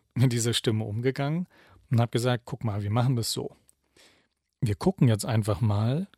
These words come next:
wie es uns jetzt geht.“ Dann hat die Stimme gesagt, „Okay, also jetzt, jetzt ist okay.“ Und dann sage ich, „Gut, dann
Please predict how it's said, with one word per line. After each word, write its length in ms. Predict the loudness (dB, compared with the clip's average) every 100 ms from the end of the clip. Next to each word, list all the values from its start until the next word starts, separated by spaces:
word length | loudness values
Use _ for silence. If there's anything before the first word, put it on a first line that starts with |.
| -6
wie 80 |
es 120 | -2 0
uns 140 | 0
jetzt 260 | -2 -4 -10
geht.“ 340 | -10 -8 -10 _ _ _ _ _ _ -10
Dann 100 | -6
hat 80 | -6
die 40 | -4
Stimme 220 | -2 0
gesagt, 260 | 0 -2
„Okay, 320 | -6 -8 -12 -12 -20 -20 -20 -20 _ -4
also 160 | 0
jetzt, 440 | 2 2 0 -2 -6 _
jetzt 180 | 2 2
ist 140 | 2 0
okay.“ 360 | 0 -4 -6 -12 _ _ _ _ _ -6
Und 80 | -2
dann 100 | 2
sage 160 | 2
ich, 60 | 0
„Gut, 200 | -2 0
dann 260 | 2 2